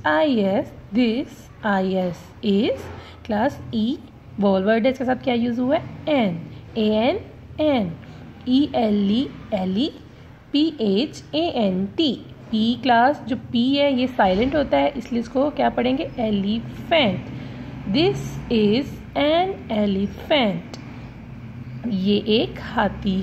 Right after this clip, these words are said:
है। Next है T H I S, this, I S is a, बी vowel word नहीं है तो इसके साथ क्या यूज़ हुआ है?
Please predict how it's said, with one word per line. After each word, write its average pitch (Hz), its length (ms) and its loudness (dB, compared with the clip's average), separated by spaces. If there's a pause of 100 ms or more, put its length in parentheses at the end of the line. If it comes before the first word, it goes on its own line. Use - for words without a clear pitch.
है। 233 200 2 (800)
Next 196 320 -2
है 302 100 4 (1080)
T 269 140 4 (220)
H 202 400 2 (160)
I 294 340 4
S, 190 380 0 (200)
this, 208 460 2 (220)
I 208 300 4
S 185 340 0 (260)
is 226 360 4 (840)
a, 277 140 6 (800)
बी 190 240 2
vowel 190 280 4
word 190 200 2
नहीं 269 320 2
है 311 240 2
तो 254 120 -4
इसके 233 200 -2
साथ 233 260 -2 (120)
क्या 233 120 2
यूज़ 220 300 2
हुआ 262 140 2
है? 285 180 2